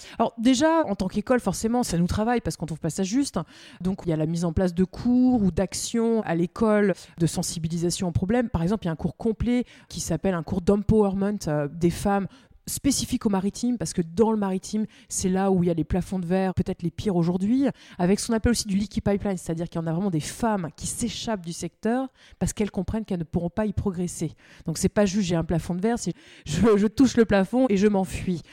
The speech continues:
avec des fois des reconversions dans complètement d'autres domaines, alors qu'on est en situation de profil pénurique en logistique. Donc on ne peut pas se permettre de perdre des talents.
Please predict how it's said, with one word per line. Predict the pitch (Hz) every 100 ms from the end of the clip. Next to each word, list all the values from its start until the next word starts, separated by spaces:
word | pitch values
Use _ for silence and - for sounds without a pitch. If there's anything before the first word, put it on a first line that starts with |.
| -
avec | - 170
des | 170
fois | 165 220
des | 160
reconversions | 156 - 160 160 -
dans | 208
complètement | - - 262 214 202 - 226 214
d'autres | 170 190 -
domaines, | 165 226 277 - - -
alors | 196 208 262
qu'on | - 202
est | 214 262
en | 170
situation | - 196 185 165 - 277
de | 202
profil | - 214 - 240
pénurique | - 226 196 226 - - - -
en |
logistique. | 180 233 233 - 285 269 - -
Donc | 170 -
on | 180
ne |
peut | 165 185
pas | - 311
se | -
permettre | - 190 180 233 - -
de | 165
perdre | - - 202 175
des | 160
talents. | 156 160 143